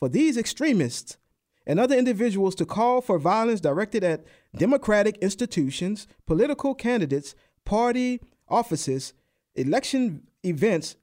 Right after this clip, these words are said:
and election workers." Hmm. So, man, basically, they're saying, look, people are mad about the last presidential election, and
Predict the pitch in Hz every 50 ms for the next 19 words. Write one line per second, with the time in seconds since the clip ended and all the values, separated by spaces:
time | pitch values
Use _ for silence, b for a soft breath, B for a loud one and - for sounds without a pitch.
0 | _ _ _ 156 156 151 143 143 170 190 190 - 208 196 190 170 156 156 143 160
1 | 165 160 160 117 87 - - - - _ _ _ _ _ _ _ _ _ _ _
2 | _ _ _ _ _ _ _ _ _ _ _ _ _ _ _ _ _ _ _ _
3 | _ _ _ - 220 208 156 117 95 92 98 - _ _ _ _ _ _ _ _
4 | - - 135 139 143 143 139 135 - 160 - - 127 127 123 113 143 165 214 -
5 | - 160 135 135 147 170 170 165 165 - - _ _ _ _ _ _ _ _ _
6 | _ _ _ _ - 131 123 - - 180 185 170 147 139 131 127 - _ _ -
7 | - - 175 156 113 - - _ _ _ - 208 202 185 160 143 131 120 123 143
8 | 175 202 185 139 123 139 131 123 - - 113 123 139 143 151 151 - - - _
9 | _ _ _ _ _ 170 151 131 120 135 180 220 - - 123 110 107 107 107 -
10 | - 135 147 180 196 - 113 113 113 107 104 107